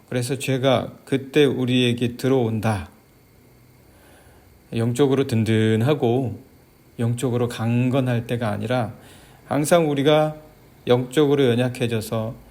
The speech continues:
어, 그리스도 예수의 성령의 능력을 의지하기보다는 성령 때문에 감사하고 성령 때문에,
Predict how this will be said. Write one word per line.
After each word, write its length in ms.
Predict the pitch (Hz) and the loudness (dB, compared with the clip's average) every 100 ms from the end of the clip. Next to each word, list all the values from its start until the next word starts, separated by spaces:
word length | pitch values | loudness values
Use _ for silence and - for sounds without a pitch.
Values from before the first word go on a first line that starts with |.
| - - - - - - | -20 -20 -20 -20 -20 -20
어, 180 | - 120 | -14 -12
그리스도 360 | 127 131 - 139 | -4 -4 0 2
예수의 720 | 117 131 131 151 139 135 120 | 2 2 0 0 2 2 0
성령의 540 | - 120 131 135 143 | -2 0 2 2 2
능력을 400 | 135 120 123 123 | 2 2 2 2
의지하기보다는 1120 | 117 113 117 117 113 110 113 110 107 117 110 113 | 0 -2 0 -2 0 -2 -4 -4 -4 -4 -6 -6
성령 440 | 127 127 131 127 | -2 0 0 -2
때문에 340 | 131 123 123 | -2 -2 -2
감사하고 1000 | 120 110 107 123 110 110 113 110 110 127 | -2 -4 -4 -2 -2 -4 -4 -4 -4 -6
성령 400 | - 127 127 131 | -4 -2 0 -2
때문에, 520 | 131 127 123 123 123 | -2 -2 0 0 -2